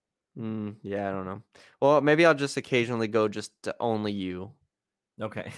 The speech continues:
Speaker 2: <laughs>
Speaker 1: as a <laughs> screenshot.
Speaker 2: So, so am I gonna try to, like, make a, make a hairstyle?
Speaker 1: Oh, that.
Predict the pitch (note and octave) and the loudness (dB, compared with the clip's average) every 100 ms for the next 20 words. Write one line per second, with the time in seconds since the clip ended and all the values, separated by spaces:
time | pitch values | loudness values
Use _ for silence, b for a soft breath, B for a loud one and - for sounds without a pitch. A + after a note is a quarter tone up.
0 | - _ - A#2 A2 A2+ - - A#2 - | -18 _ -10 -6 -4 -4 -6 -8 -8 -10
1 | - - _ _ _ _ _ - - _ | -14 -14 _ _ _ _ _ -20 -20 _
2 | - C#3+ A#2+ - C3+ C3+ C3 D3+ C#3+ C3 | 0 0 0 0 0 2 0 -2 0 0
3 | C3+ C3 A2 G#2 _ _ _ - A2+ A2+ | 2 0 0 -4 _ _ _ -12 -10 -10
4 | G#2 F#2+ A2+ A2 A2 A2 A2 C#3 C3+ D3 | -14 -14 -12 -12 -10 -10 -6 -4 -4 -6
5 | D3+ _ _ _ _ _ D3 _ _ _ | -10 _ _ _ _ _ -20 _ _ _
6 | _ _ _ _ _ D3 C#3+ _ _ - | _ _ _ _ _ -20 -20 _ _ -14
7 | - _ _ _ _ _ _ _ _ - | -14 _ _ _ _ _ _ _ _ -20
8 | - - F2 D#2+ | -12 -2 -2 -2